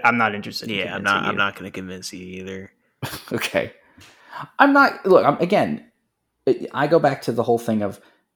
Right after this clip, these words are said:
Speaker 3: at this point, we assume everybody who's in the W W E Hall of Fame today is rechristened a W W E legend. Does Tony Atlas meet that criteria to be a legend?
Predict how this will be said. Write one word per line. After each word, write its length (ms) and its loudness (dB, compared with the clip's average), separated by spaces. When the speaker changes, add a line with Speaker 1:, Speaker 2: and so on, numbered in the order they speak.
Speaker 3:
at 160 2
this 180 4
point, 320 2
we 100 2
assume 320 -2
everybody 380 2
who's 220 -2
in 180 4
the 80 4
W 240 4
W 240 2
E 100 4
Hall 220 2
of 80 -4
Fame 220 -4
today 460 2
is 380 2
rechristened 680 2
a 120 0
W 220 -2
W 280 -2
E 80 -2
legend. 500 -8
Does 140 0
Tony 260 4
Atlas 500 0
meet 360 2
that 200 -2
criteria 500 2
to 120 -2
be 160 6
a 60 6
legend? 520 2